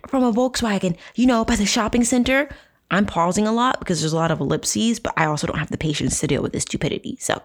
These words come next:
that's how you're getting it. "Just a moment, please." She put me on hold. "Figure out what you're going to say, for God's sake," I told myself.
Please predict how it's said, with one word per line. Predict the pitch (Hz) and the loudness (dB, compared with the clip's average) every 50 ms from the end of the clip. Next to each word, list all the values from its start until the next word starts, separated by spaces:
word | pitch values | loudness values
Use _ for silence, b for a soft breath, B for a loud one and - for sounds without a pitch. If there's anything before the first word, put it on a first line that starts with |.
| _ _ | _ _
that's | - 135 120 - | -4 -4 -2 -2
how | - | -2
you're | 139 139 - | -2 -2 -2
getting | - - - - - | -4 -6 -8 -8 -12
it. | - _ _ _ | -14 _ _ _
"Just | - 226 233 - | -2 -2 0 2
a | 240 202 | 2 2
moment, | 208 254 294 277 180 - | 4 4 4 2 2 0
please." | - - 147 139 143 156 180 233 - - b b b b b | -2 -2 -2 0 0 0 0 -2 -4 -6 b b b b b
She | - - - | -6 -6 -4
put | - 202 - | -2 -2 -2
me | - 170 | 0 0
on | 165 160 165 | 0 2 2
hold. | 170 151 139 131 - - _ _ b b b b b b b b | 2 2 0 -2 -2 -6 _ _ b b b b b b b b
"Figure | - 220 233 202 220 220 | -2 -2 0 2 2 2
out | 202 185 - | 2 2 0
what | 202 - - | -2 -2 -2
you're | 165 165 | -4 0
going | - 190 185 175 | 2 2 2 2
to | - - | 0 -2
say, | - - 208 196 175 | -2 0 0 0 2
for | - 180 | -2 -2
God's | 160 - 160 156 151 - - | -2 -2 -2 -2 -2 -4 -4
sake," | - - 165 151 - - | -2 0 -2 -2 -2 -6
I | 139 | -6
told | - - 165 160 - | -4 -2 -2 0 0
myself. | 156 151 147 - - - 147 139 139 - | 0 -2 -2 -2 -2 -2 -2 -2 -4 -8